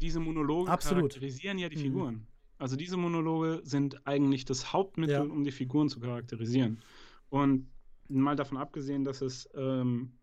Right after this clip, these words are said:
Speaker 1: schwierig ist, das zu schreiben, es ist auch schwierig, das technisch gut einzubinden. Ähm, es gibt ganz viele Voice-Over,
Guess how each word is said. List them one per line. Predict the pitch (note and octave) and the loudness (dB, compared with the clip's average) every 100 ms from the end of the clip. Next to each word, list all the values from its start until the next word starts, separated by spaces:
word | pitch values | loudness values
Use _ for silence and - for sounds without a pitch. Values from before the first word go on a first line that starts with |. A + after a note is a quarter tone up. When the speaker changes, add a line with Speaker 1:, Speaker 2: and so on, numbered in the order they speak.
| - | -18
Speaker 1:
schwierig | - D3 C#3+ | 0 2 2
ist, | C3+ C#3 | -2 -6
das | C3+ | -4
zu | C3 | -4
schreiben, | - B2 D3+ G3 G#3+ - - - - - - _ _ _ _ - | -2 -2 0 0 -2 -4 -18 -20 -20 -20 -20 _ _ _ _ -6
es | B2 | -2
ist | A#2+ | -2
auch | A#2 | -4
schwierig, | - D3+ C#3+ B2+ | -2 0 0 0
das | B2+ - | -2 -4
technisch | - D#3+ - B2+ C#3+ - - _ _ | -4 -4 0 0 -2 -6 -18 _ _
gut | C#3 C3+ C3 - | -2 -2 -4 -2
einzubinden. | C#3+ D3 C3 A#2 A#2 - A#2+ B2+ - - - - _ | 0 0 -2 -8 -10 -10 -12 -12 -20 -20 -20 -20 _
Ähm, | C#3 C3+ C3+ C3 | 0 2 2 0
es | C3 | -2
gibt | C3 B2 | -8 -2
ganz | D#3 E3+ | -2 -2
viele | - D3+ | -4 -8
Voice-Over, | C3+ C#3 C3+ C3 B2+ C3 C3 | -6 -4 -2 -2 0 -2 -4